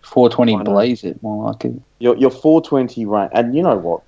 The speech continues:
Speaker 2: I mean, I don't mean to be offensive here, but we all know I'm the bad guy on the show, right? So please take this with a little bit of banter.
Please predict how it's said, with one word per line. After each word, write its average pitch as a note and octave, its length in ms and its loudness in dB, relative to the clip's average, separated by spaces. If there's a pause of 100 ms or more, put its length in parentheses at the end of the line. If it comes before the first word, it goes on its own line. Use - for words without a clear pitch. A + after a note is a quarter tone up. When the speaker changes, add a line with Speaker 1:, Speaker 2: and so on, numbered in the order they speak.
(100)
Speaker 2:
I G#2+ 60 0
mean, A#2 120 0
I B2 60 2
don't C3 200 2
mean G2+ 160 -4
to - 80 -20
be F2+ 140 -6
offensive F#2 440 -12
here, F2+ 120 -6
but A2+ 120 2
we D#3 120 6
all C#3+ 100 4
know A2+ 140 4
I'm G2 100 0
the F2+ 60 -6
bad F2+ 280 -4
guy F#2 100 -8
on E2+ 160 -10
the D#2+ 80 -20
show, F#2+ 160 -6
right? D2+ 340 -8
So G#2 140 -6 (280)
please A#2 200 2
take F2+ 240 -2
this F2+ 240 -8
with F#2 120 -8 (120)
a - 60 -8
little F#2+ 220 -6
bit E2+ 120 -6
of E2+ 100 -10
banter. F2+ 460 -2